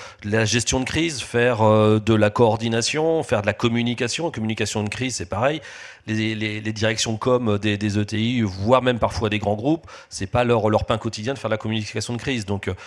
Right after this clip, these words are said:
voilà, mobiliser finalement tout un, tout un écosystème qui va accompagner le, le, l'entreprise qui s'est fait, euh, qui s'est fait hacker, euh, et, euh, l'aider à se remettre en marche,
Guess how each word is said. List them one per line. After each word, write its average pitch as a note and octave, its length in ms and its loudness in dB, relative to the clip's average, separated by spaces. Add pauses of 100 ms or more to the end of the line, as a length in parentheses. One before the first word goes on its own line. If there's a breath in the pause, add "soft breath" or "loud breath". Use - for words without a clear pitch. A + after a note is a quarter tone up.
(200 loud breath)
voilà, G#2 260 0
mobiliser D3 500 0
finalement C3+ 340 0
tout C#3+ 160 0
un, B2+ 160 2
tout - 240 -4
un B2+ 80 4
écosystème C#3 640 -2
qui - 180 -6
va C3 220 2
accompagner B2+ 640 -2
le, G#2+ 240 -2
le, G#2+ 220 -8
l'entreprise A#2 560 -6
qui A#2 120 -10
s'est A2+ 140 -6
fait, A#2+ 260 -6
euh, G#2+ 240 -4
qui A2 160 -14
s'est G#2+ 160 -6
fait A2+ 140 -6
hacker, D3+ 360 -2 (520 loud breath)
euh, A2+ 460 -4
et, C#3 340 0
euh, B2+ 140 6
l'aider B2 480 2
à C3 80 6
se - 100 -4
remettre B2+ 360 2
en B2 60 6
marche, D3+ 400 2